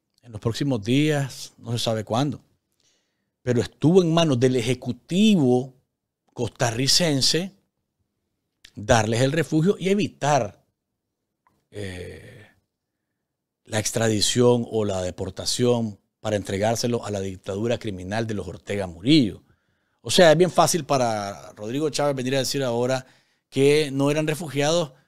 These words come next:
pero no le dice a Fernando del Rincón, "No eran refugiados porque yo les negué el refugio. No son refugiados porque mi canciller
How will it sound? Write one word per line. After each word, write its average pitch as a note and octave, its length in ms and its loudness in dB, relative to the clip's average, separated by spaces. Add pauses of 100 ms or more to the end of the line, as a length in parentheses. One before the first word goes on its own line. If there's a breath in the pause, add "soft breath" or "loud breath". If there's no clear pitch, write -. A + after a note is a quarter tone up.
pero C3 180 0
no B2+ 120 0
le D#3 140 4
dice F3+ 300 2
a A#2 40 -2
Fernando B2 380 -6
del C#3 100 -4
Rincón, D#3 460 -6
"No C3 100 -4
eran C#3 120 -2
refugiados D3 380 -8
porque C#3 240 -10
yo A#2+ 80 -6
les D3+ 120 -4
negué B2+ 300 -6
el E3+ 80 -6
refugio. C#3+ 600 -14 (1120)
No B2 60 -10
son D3 160 0
refugiados D#3+ 400 0
porque C#3+ 280 -6
mi C#3 120 -2
canciller B2+ 760 -6